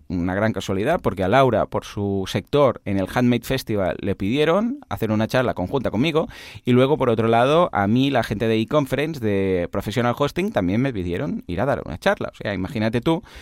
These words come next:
Total, que fuimos a dar una charla conjunta, ambos, repetida, además,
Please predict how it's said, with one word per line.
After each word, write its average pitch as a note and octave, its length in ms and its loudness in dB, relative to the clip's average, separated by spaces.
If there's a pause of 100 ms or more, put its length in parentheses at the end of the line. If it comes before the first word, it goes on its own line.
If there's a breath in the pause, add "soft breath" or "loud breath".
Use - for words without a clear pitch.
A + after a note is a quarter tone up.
(240 loud breath)
Total, C3+ 400 4 (180)
que E3 240 2
fuimos D3+ 300 0
a D3+ 80 4
dar D3 160 4
una C#3+ 160 2
charla D#3+ 220 0
conjunta, F3 720 2 (100)
ambos, E3+ 460 2
repetida, C#3+ 800 2 (520)
además, D#3 420 4